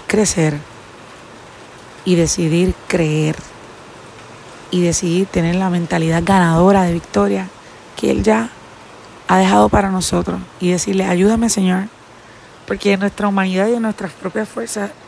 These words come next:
es imposible, pero todo lo podemos en Él.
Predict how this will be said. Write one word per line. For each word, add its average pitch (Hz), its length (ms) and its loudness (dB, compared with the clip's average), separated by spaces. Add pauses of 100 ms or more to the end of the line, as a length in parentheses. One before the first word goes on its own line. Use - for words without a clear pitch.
(240)
es 180 140 -2
imposible, 190 680 -2 (920)
pero 180 180 2
todo 175 240 2
lo 180 80 4
podemos 170 400 0
en 170 120 -2
Él. 156 160 -2